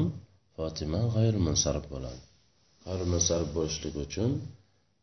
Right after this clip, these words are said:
Fotima kalimasini g'ayri munsarif de-, deyishligimiz uchun ikkita sabab bor ekan. Kalimani oxiri to tanis bilan tugayapti va atoqli ism bo'lyapti. Mir'atin ham kalimani oxirida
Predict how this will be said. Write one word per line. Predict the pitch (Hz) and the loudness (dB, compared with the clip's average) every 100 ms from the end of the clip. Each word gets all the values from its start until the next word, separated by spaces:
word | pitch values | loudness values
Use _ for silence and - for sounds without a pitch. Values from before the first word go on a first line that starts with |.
| _ _ _ _ _ _ _ _ _ | _ _ _ _ _ _ _ _ _
Fotima | - 82 80 82 80 | -8 -6 -4 -2 -4
kalimasini | 78 78 76 73 76 78 | -2 -4 -2 -2 -4 -8
g'ayri | 76 82 82 | -4 0 0
munsarif | 82 76 78 73 67 | 0 0 0 -2 -4
de-, | 80 73 | -4 -4
deyishligimiz | 76 85 73 73 71 71 | -2 -2 -2 -2 -2 -2
uchun | 69 - 107 | -4 -4 -4
ikkita | 95 95 90 | -2 2 2
sabab | 80 76 69 | 2 0 -2
bor | 69 | -6
ekan. | - - 107 127 120 - - - | -8 -6 -2 -2 -6 -12 -18 -20
Kalimani | - 87 85 85 85 | -12 -4 -2 0 0
oxiri | 78 78 73 | -2 -4 -8
to | - 76 | -6 -4
tanis | 73 71 71 71 | -4 -4 -4 -4
bilan | 69 69 | -4 -6
tugayapti | - 71 69 67 67 - 123 127 - - - _ | -8 -8 -6 -6 -8 -8 -4 -4 -6 -16 -20 _
va | 78 95 | -6 -4
atoqli | 95 95 78 76 | -4 -4 -4 -4
ism | - - - | -2 -2 -4
bo'lyapti. | - - - - - _ _ - - - - - | -10 -12 -12 -16 -20 _ _ -20 -20 -20 -20 -16
Mir'atin | 90 92 98 98 107 104 | -2 2 4 4 4 4
ham | 92 87 | 4 4
kalimani | 87 82 82 78 78 | 2 2 2 2 2
oxirida | 78 78 - - | 0 -2 -8 -10